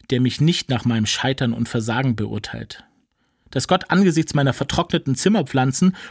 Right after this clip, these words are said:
und meiner gescheiterten Pläne nicht die Hände über dem Kopf zusammenschlägt, sondern so wie ein richtig gutmütiger Freund ist,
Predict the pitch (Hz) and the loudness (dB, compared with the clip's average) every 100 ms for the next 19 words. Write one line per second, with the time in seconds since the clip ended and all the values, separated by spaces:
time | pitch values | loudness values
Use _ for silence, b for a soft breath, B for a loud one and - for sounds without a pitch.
0 | B 139 143 151 135 - 165 190 185 143 | B 2 4 2 0 0 0 0 0 0
1 | 131 131 170 160 165 - - 147 113 208 | 2 2 4 4 4 2 0 2 4 4
2 | 208 120 120 120 - 131 - 123 123 127 | 4 2 0 0 0 -4 -6 -2 0 0
3 | - 139 180 - B B B B B - | 0 0 -2 -6 B B B B B -4
4 | 151 165 156 147 185 170 135 135 180 196 | 0 4 4 4 4 4 2 2 0 0
5 | 175 - 185 214 156 135 120 - 123 160 | -2 0 -2 2 2 2 0 -2 -2 -2
6 | 170 165 | -2 -6